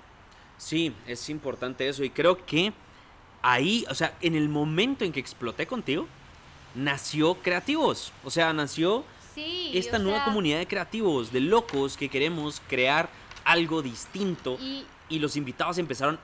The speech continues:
Speaker 1: ese mi-, el día siguiente. ¿Te acuerdas que ya teníamos los dos
Speaker 2: Sí.
Speaker 1: invitados? O sea, yo soy un loco que actúo al día si-, no, al día siguiente no, en ese mismo instante, o sea,
Speaker 2: Cabal.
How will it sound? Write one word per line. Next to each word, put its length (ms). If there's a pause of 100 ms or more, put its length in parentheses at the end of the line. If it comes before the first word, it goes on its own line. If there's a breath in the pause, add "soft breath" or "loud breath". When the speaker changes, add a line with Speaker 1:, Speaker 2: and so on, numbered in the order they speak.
Speaker 1:
ese 280
mi-, 180 (100)
el 160
día 120
siguiente. 440 (160)
¿Te 60
acuerdas 200
que 80
ya 60
teníamos 200
los 120
dos 120
Speaker 2:
Sí. 60
Speaker 1:
invitados? 380 (340 loud breath)
O 60
sea, 100
yo 160
soy 140
un 220
loco 380 (320)
que 380
actúo 560
al 160
día 160
si-, 140 (340 loud breath)
no, 160
al 120
día 100
siguiente 280
no, 220
en 100
ese 200
mismo 260
instante, 480
o 40
sea, 160
Speaker 2:
Cabal. 220